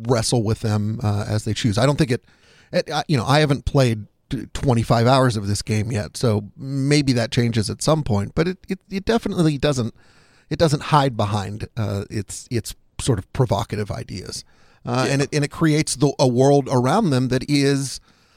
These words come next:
Speaker 1: believably creepy.
Speaker 2: But just to close the loop on that Kickstarter thing, though, conspicuously, that open world sandbox mode is not in the game that's out right now. It's coming later. And so they kinda, they backburnered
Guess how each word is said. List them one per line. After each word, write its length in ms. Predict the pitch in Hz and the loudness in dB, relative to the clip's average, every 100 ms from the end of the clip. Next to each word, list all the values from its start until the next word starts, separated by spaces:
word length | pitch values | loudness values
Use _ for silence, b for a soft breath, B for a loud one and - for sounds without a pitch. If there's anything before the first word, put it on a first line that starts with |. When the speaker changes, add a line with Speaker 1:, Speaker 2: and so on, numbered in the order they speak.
| _ - | _ -6
Speaker 1:
believably 720 | 135 190 190 208 214 208 214 | 2 4 4 4 4 2 -2
creepy. 380 | - 285 - - | -2 -4 -4 2
Speaker 2:
But 120 | 151 | 2
just 160 | 165 - | 4 4
to 120 | 135 | 2
close 540 | - - 135 151 135 | 2 -2 4 6 6
the 60 | 131 | 4
loop 220 | 131 131 | 4 4
on 120 | 123 | 4
that 160 | 110 - | 2 0
Kickstarter 500 | 269 262 - 269 127 | -2 0 2 2 2
thing, 280 | - 92 - | 0 -4 -4
though, 280 | - 60 B B B B - | -6 -6 B B B B -2
conspicuously, 880 | 147 135 208 214 269 - 107 104 104 | 0 2 2 4 2 2 0 -4 -2
that 260 | 127 120 - | 0 0 2
open 320 | 131 123 135 | 2 4 2
world 280 | 123 120 113 | 4 4 2
sandbox 580 | - 123 113 104 101 - | 2 2 4 2 0 0
mode 340 | 131 127 110 - | 2 2 0 -2
is 300 | 101 90 92 | -4 -2 -2
not 340 | 107 165 180 190 | 0 0 0 0
in 100 | 196 | 2
the 60 | |
game 340 | 147 123 123 117 | 2 2 2 0
that's 160 | 113 | 0
out 260 | 87 92 - | -2 -2 0
right 160 | 117 | 0
now. 220 | 190 196 82 | 2 0 -2
It's 140 | - | -8
coming 400 | - 120 127 127 | -2 0 2 2
later. 680 | 120 123 127 123 - - 110 - | 0 2 2 2 0 -8 -14 -4
And 180 | 107 104 | -2 0
so 240 | - 113 | 2 2
they 100 | 113 | 2
kinda, 480 | 110 135 131 123 110 B B | 0 2 4 4 2 B B
they 100 | 143 | 2
backburnered 800 | 143 156 220 - 156 107 90 | 4 4 2 2 2 2 -2